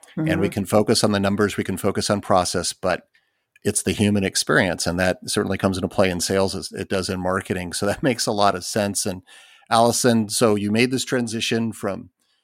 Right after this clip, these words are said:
Speaker 1: acting, uh, more over to the business world. But then the other transition that you've made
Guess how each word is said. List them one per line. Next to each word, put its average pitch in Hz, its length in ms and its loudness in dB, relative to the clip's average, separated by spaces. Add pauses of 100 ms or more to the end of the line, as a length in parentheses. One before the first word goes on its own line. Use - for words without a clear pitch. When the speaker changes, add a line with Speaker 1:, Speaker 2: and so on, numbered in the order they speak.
(440)
Speaker 1:
acting, 139 680 0 (200)
uh, 92 220 -4 (180)
more 101 400 -4
over 107 260 -4
to - 140 -6
the 90 80 -4
business 147 500 2
world. 113 220 4
But - 140 -2
then 156 140 4
the 151 100 4
other 311 180 2
transition 117 640 0
that 104 160 -8
you've 104 180 -8
made 98 380 -6